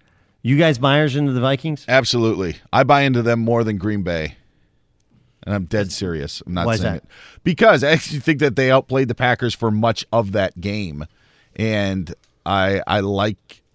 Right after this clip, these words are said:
Speaker 2: I, and I didn't believe in the Vikings coming into this season, but if they run the ball like they have been with Dalvin Cook and with that defense, I, I mean,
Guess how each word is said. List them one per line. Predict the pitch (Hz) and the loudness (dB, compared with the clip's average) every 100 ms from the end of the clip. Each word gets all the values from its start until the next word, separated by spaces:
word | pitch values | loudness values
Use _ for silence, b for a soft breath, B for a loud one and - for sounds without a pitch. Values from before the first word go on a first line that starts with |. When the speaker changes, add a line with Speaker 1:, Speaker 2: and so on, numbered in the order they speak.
| - | -10
Speaker 2:
I, | 101 | -2
and | 151 165 | 0 2
I | |
didn't | 240 233 | 2 2
believe | 190 170 196 | 4 4 4
in | 180 | 2
the | |
Vikings | 127 120 107 95 85 | 4 2 0 -8 -6
coming | - 117 | -4 -2
into | 113 107 | -2 -2
this | 110 107 | -2 -2
season, | 98 69 69 57 _ | -6 -6 -10 -12 _
but | 104 92 _ b b b _ | -2 -2 _ b b b _
if | 127 - | 0 2
they | 127 156 | 0 0
run | 127 127 151 | 2 2 2
the | 160 | 2
ball | 156 160 175 190 _ _ _ _ _ _ | 6 6 4 0 _ _ _ _ _ _
like | 107 120 | 0 0
they | 127 110 | 0 -2
have | 95 104 131 117 | 0 2 2 0
been | 113 123 131 | 2 2 2
with | 110 135 - | 2 0 0
Dalvin | 90 110 113 107 98 | 0 2 2 -2 -2
Cook | 107 135 - - _ _ _ _ _ | -2 -2 -6 -20 _ _ _ _ _
and | 101 107 | -4 0
with | 117 | 0
that | 113 110 82 | 2 0 2
defense, | 95 87 92 120 - | -4 -2 -4 -2 0
I, | 104 110 - | 0 0 -6
I | 90 | -6
mean, | 101 101 92 | -4 -2 -4